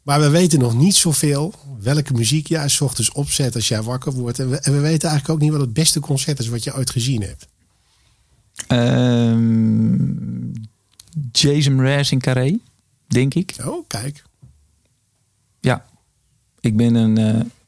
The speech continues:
Speaker 2: ja, een groot, eh, bewonderaar van sowieso singer-songwriters.
Speaker 1: Ja.
Speaker 2: En, eh, ja, Jason Mraz in het bijzonder.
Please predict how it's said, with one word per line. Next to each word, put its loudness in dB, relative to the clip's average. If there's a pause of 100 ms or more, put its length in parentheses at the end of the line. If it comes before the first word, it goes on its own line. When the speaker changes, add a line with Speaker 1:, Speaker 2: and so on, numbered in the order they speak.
(760)
Speaker 2:
ja, 0
een 2
groot, 0
eh, 2
bewonderaar 0
van 0
sowieso 2
singer-songwriters. 0
Speaker 1:
Ja. 2 (640)
Speaker 2:
En, 0
eh, 0
ja, -2
Jason 0
Mraz 0
in -2
het -2
bijzonder. 0